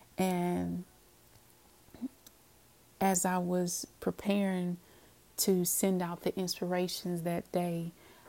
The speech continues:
um, I sent out the inspirations, and at the subject of the, the inspiration, there was some, there was another message. And the weird part is that I never copied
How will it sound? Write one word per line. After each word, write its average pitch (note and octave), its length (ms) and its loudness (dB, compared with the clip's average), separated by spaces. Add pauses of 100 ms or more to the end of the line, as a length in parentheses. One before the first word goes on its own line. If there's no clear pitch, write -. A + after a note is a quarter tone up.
(100)
um, F3 680 -2 (1000)
I F3+ 80 0
sent G3+ 360 4
out F#3 180 -2
the F3+ 100 -2
inspirations, F3 760 -2
and F3 140 2
at F3 160 -2
the E3 100 0
subject - 800 0 (300)
of F3+ 280 2 (680)
the, F3+ 240 6
the F3+ 220 2
inspiration, E3+ 1000 0
there F#3 240 4
was F3+ 160 0
some, E3+ 400 0
there F3+ 200 0
was E3 260 -2
another F3+ 420 2
message. - 680 -2 (680)
And F#3+ 140 8
the F#3+ 60 6
weird G#3 300 8
part F3 280 0
is E3 160 -2
that E3+ 400 -4 (1120)
I G3+ 160 0
never G3 300 4
copied F#3+ 640 0